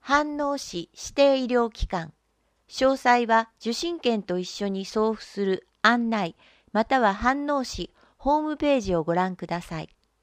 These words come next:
検診項目、診察、問診、身体計測、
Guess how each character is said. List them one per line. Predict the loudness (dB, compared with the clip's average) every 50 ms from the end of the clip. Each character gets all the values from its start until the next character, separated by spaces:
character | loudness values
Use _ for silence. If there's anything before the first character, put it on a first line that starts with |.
| _ _ _ _ _ _ _ _ _ _ _ _ _ _
検 | -2 0 0 0 0 -4
診 | -6 -6 -6 -6 -6 -2
項 | 0 2 4 4
目、 | 4 2 0 -2 -4 -6 -6 -6 -8 _ _ _ _ _ _ _ _ _ _ _ _ _
診 | -12 -6 -4 -2 -2 -2
察、 | -2 -2 -2 -2 -2 -6 -6 -6 -6 -8 _ _ _ _ -4
問 | 0 0 2 0 0
診、 | -4 -6 -6 -4 -4 -4 -6 -10 _ _ _ _ _ _ -12
身 | -6 -4 -4 -4 -4
体 | -4 _ 4 4 4 2
計 | 0 0 0 0 0
測、 | 0 -4 -8 -8 -8 -10 -12 -12 -12